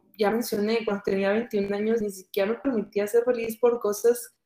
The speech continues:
que eran grandes, o sea, por logros grandes, porque era de que no,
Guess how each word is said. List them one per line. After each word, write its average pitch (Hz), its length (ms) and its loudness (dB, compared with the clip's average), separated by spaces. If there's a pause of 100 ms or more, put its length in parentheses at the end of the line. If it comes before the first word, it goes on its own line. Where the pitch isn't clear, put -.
(300)
que 214 120 0
eran 226 220 4
grandes, 214 560 2
o 202 100 -4
sea, 196 220 -2
por 202 100 -4
logros 220 480 2
grandes, 226 460 0
porque 196 220 -4
era 202 80 -2
de 202 160 -6
que 190 140 -6
no, 190 360 -4